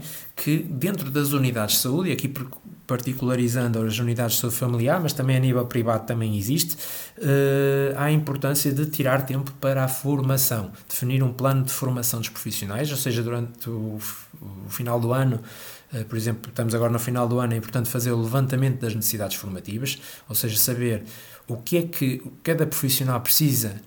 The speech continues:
que sente que tem dificuldades e que deve estudar e saber melhor, eh, ou o que é que é preciso, eh, perceber para melhorar o funcionamento dos serviços e, em função disso, define-se um plano de formação,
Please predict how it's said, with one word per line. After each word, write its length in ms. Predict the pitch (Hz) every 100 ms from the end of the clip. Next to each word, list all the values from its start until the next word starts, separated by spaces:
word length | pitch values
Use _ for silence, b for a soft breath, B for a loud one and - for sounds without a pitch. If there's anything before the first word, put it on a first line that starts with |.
| B B B B B B
que 100 | -
sente 260 | 151 147
que 80 | -
tem 160 | - 135
dificuldades 720 | 120 - 113 127 127 123 117
e 60 |
que 80 | 120
deve 200 | 127 127
estudar 540 | 123 - 117 120 127 113
e 60 |
saber 340 | 104 123 113 113
melhor, 420 | 110 104 107 151 - B B B -
eh, 240 | 131 131 127
ou 160 | 135
o 20 |
que 120 | 131 151
é 40 |
que 300 | 143 - 131
é 80 | 139
preciso, 640 | 135 - 160 147 120 110 107 -
eh, 640 | 120 117 117 113 113 113 104 -
perceber 540 | - - 123 147 123
para 280 | - 147 135
melhorar 440 | 127 123 123 131
o 40 | 113
funcionamento 600 | - 107 - 107 104 98
dos 180 | 110 107
serviços 480 | 151 147 202 220 -
e, 100 | 151
em 120 | 151
função 380 | 143 160 156 175
disso, 320 | 165 180 - - B B
define-se 480 | 175 160 139 147 127
um 80 | 160
plano 300 | 135 127 135
de 140 | 120
formação, 720 | 160 160 135 117 110 113 113